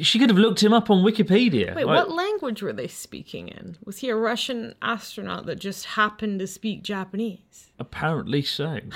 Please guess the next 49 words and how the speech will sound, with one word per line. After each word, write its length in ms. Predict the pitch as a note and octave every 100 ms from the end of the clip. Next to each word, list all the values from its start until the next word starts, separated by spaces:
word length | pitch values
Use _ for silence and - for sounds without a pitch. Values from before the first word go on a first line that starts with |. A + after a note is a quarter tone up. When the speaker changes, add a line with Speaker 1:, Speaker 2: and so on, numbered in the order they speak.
| - -
Speaker 1:
Like, 300 | C3+ C3 -
I 180 | - C#3
mean, 240 | D#3 C#3+ C3+
maybe 400 | D3+ C#3+ C3+ B2+
the 120 | A#2
guy 200 | B2+ B2
was 160 | A#2+ A2
pretending 420 | A2+ C3 B2+ A#2+
to 80 | A2
be 540 | A2+ A#2 A2+ A2 G#2 -
a 60 | G#2
certain 340 | - A#2 F#2+
astronaut 600 | A2+ - G#2+ G#2 G2+ G2+
and 80 | G#2
he 60 | A2
was 100 | G#2+
like, 140 | A2
"Yeah, 160 | C3 D3
look 160 | D3
me 100 | C#3+
up 140 | C#3+ C3+
on 60 |
Wikipedia. 600 | B2+ - - B2+ A2 G2 - _
Speaker 2:
Uh-huh. 100 | -
Speaker 1:
I'm 260 | B2 B2 A#2 - - _ _ -
Dimitri 720 | A#2+ B2+ A2+ B2 A2+ A2+ A2+
Speaker 2:
<laughs> 40 |
Speaker 1:
X 260 | C#4 A2+ B2+
Y 200 | A#2 A2+
Z." 120 | G#2+ A2+ G#2+ A#3+ - - - _
I 120 | - C#3+
d-, 100 | -
<laughs> 600 | - A#3 A#2 C4 B3 -
I 180 | B3+ D#3+
don't 140 | F#3
know. 360 | F#3 D3+ - D#3+
But 180 | G3 G3
you 100 | A#3
get 180 | G#3+ -
scams 340 | - - D#3 C#3
like 140 | C3+
this 160 | B2 A2
quite 240 | - B2
a 40 | B2+
lot. 260 | A#2 G2
I 40 | A2+
mean, 180 | B2+ B2
Speaker 2:
Yeah. 300 | A#2+ E3+ F3
Speaker 1:
there's, 200 | A2+ C3